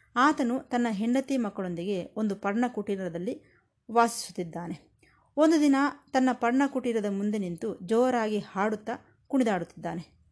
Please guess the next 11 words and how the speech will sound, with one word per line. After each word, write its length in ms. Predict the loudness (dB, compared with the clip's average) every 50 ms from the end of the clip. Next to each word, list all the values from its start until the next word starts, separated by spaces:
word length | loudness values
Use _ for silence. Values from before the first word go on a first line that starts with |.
| _ _ _ _ _ _ _ _ -10
ಸುತ್ತಮುತ್ತಲಿನವರೆಲ್ಲ 1080 | -8 -8 0 4 4 4 4 4 2 0 -2 -2 0 -2 -2 0 0 0 0 0 -2 -2
ಬಂದು 460 | -2 -4 -6 -6 -6 -6 -8 -8 _ -2
"ಏನಾಗಿದೆ 500 | 0 2 4 4 4 2 0 0 -2 -2
ಈತನಿಗೆ?" 500 | -2 -4 -4 -4 -4 -4 -4 -2 -4 -4
ಎಂದು 220 | -4 -4 -6 -6
ನೋಡಿದಾಗ 440 | -6 -6 -8 -8 -8 -8 -8 -8 -8 -8 -8 -10 -14 _ _ _ _ _ _ _ _ -2
ಆ 180 | 0 0 0 0
ಚುಯಾಂಗ್ನ 520 | -2 -2 0 2 4 6 6 4 4 2 0
ಹೆಂಡತಿ 640 | -2 -2 -2 -2 -2 -2 -2 -4 -6 -6 -8 -10 -8 -6
ಸತ್ತು 220 | -6 -4 -2 -4
ಹೋಗಿದ್ದಾಳೆ. 640 | -4 -2 -4 -6 -6 -6 -6 -6 -8 -8 -12 _ _